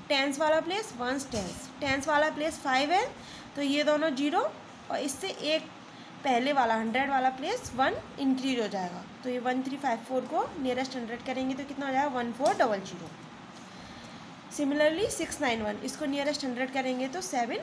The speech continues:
हंड्रेड। अब इसकी जगह लिख लेंगे वन फ़ोर डबल ज़ीरो, जो nearest करने के बाद, हंड्रेड करने के बाद जो आया, और इसको nearest hundred करने के बाद आया सेवन हंड्रेड। इसमें से इसको अब minus कर देंगे और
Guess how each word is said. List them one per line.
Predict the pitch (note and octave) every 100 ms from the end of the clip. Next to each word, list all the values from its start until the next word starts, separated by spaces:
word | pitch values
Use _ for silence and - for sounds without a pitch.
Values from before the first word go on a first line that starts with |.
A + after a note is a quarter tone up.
| -
हंड्रेड। | B3 G#3 F#3+ F#3+ F#3 - -
अब | C4+ F4+ - - - - - - - - -
इसकी | C4 - D4
जगह | C#4+ C#4
लिख | C#4+ C4
लेंगे | C4+ C4+ D#4
वन | B3 A3+ B3 C4+
फ़ोर | C#4 C#4
डबल | C4+ C#4
ज़ीरो, | C#4+ F#4+ C#5+ - B3+
जो |
nearest | C4+ C4+ C4 C#4
करने | D4 C4+ C4
के | C#4
बाद, | C4+ C4 C4
हंड्रेड | A#3 A#3 A#3+
करने | C4 B3+
के | C4+
बाद | C4
जो | A3+ C#4+
आया, | D4+ A#4 - - - - -
और | B3
इसको | - C4+ C#4+
nearest | C4+ C4+ C#4
hundred | C4+ B3 B3
करने | C4 C4
के | C4+
बाद | C4+ C4
आया | C4+ F4
सेवन | - A3+ G#3
हंड्रेड। | G3 F#3 F#3+ F#3 F#3+ - - - -
इसमें | A#3+ C4+ C4+
से |
इसको | C4+ C4 D#4+
अब | C4+
minus | A3+ G#3+ G#3 -
कर | B3
देंगे | A3 C4 F#4
और | G#4+ B3 F4+